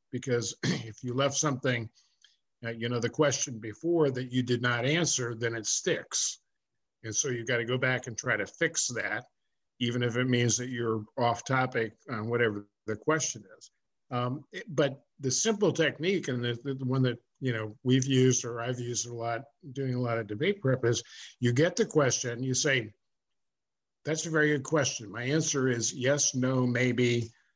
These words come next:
Uh, here's what I would do," in ten seconds. And said, "But that said, I wanna go back." <laughs> You know, so you have to, you have to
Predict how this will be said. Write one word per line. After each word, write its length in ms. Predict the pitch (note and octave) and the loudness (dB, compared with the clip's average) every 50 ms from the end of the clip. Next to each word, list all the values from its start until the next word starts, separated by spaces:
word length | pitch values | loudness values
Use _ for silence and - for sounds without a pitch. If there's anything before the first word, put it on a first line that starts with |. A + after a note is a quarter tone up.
| _ _ _ - A#2+ | _ _ _ -6 -2
Uh, 280 | A2 G#2+ G#2+ G#2+ A2 G#2 A#2+ - | 0 2 2 2 0 0 -4 -6
here's 360 | - - B2+ C#3+ B2+ - - | -2 2 4 4 4 2 2
what 100 | C3+ A#2+ | 0 2
I 120 | B2 A#2+ | 2 2
would 200 | A#2 A#2 A#2 A2 | 0 0 -2 -4
do," 400 | G#2 B2+ B2 A#2 G2 F#2 F#2+ F#2+ - - - | -2 0 0 0 0 -2 -6 -10 -12 -8 -4
in 280 | A#2 A2+ A2 G#2+ G#2+ - _ _ | -4 -2 -2 -4 -6 -8 _ _
ten 240 | - C#3 C3+ C3 B2+ | 0 2 4 4 4
seconds. 640 | B2 - - B2 A#2 A#2 - - - - - - - _ _ _ _ _ _ - - | 2 2 0 0 -2 -4 -6 -10 -10 -10 -10 -10 -12 _ _ _ _ _ _ -16 -12
And 80 | B2 A#2+ | -8 -4
said, 260 | - D3 B2+ A2+ B2 A#2+ | -2 -2 -2 -4 -4 -2
"But 200 | A#2+ B2 A#2 - - _ _ _ - | -2 -2 -2 -2 -6 _ _ _ 0
that 200 | C3+ C#3+ D3+ D3 | 0 0 2 0
said, 500 | - - - A3 G3+ D3+ B2 B2 A#2+ A#2+ - _ _ _ _ - | -2 0 2 2 2 2 2 0 -2 -6 -12 _ _ _ _ -4
I 60 | A#2+ | 0
wanna 220 | B2 C3 C#3 C#3 | 2 2 2 2
go 140 | B2+ C3 A#2+ | 2 2 2
back." 360 | A2+ C#3+ F3+ D#3 A#2+ A#2+ - - - - - - C#3 C3 - | 2 2 2 2 2 0 0 -2 -6 -8 -10 -10 -10 -6 -6
<laughs> 0 | E3 D#3+ - - - - C3 - - | -6 -8 -8 -10 -14 -14 -12 -6 -2
You 80 | C3+ | 0
know, 80 | C3 C#3 | 0 2
so 280 | C3+ - E3+ C#3+ B2 - - - - - - | 2 4 4 4 4 2 -2 -10 -16 -4 2
you 140 | C#3 D3 | 4 6
have 120 | F3 G3+ G3+ | 6 6 4
to, 180 | G3+ E3 C#3+ - - | 4 2 2 2 0
you 100 | D3+ G3+ | 0 0
have 140 | A3 G#3+ | 2 2
to 160 | - D#3 B2 | 0 0 0